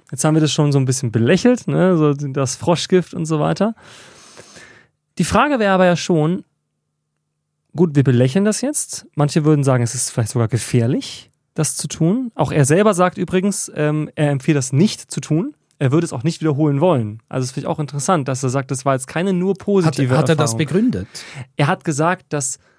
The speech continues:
Speaker 1: in dieser Erfahrung Philipp Goff sich aufgelöst hat.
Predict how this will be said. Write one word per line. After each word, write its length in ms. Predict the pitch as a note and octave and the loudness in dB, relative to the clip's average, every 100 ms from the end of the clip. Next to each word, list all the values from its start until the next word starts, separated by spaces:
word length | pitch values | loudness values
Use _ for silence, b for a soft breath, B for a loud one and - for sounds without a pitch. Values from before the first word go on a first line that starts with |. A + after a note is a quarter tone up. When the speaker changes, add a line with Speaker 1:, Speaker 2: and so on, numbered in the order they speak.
| _ _ _ _ - | _ _ _ _ -2
Speaker 1:
in 200 | D3+ E3+ | 0 2
dieser 220 | E3 D#3+ | 0 -2
Erfahrung 480 | - C3 D3 D#3 E3 | -4 -4 -2 -2 -4
Philipp 480 | - - F3+ F3 - | -4 0 0 -2 -2
Goff 420 | C3+ F3+ - - | -2 -2 -10 -16
sich 260 | - B2 - | -12 -12 -4
aufgelöst 720 | C#3 C#3 - G#2+ G2 - - | -2 -2 -4 -6 -6 -10 -12
hat. 240 | - - | -14 -16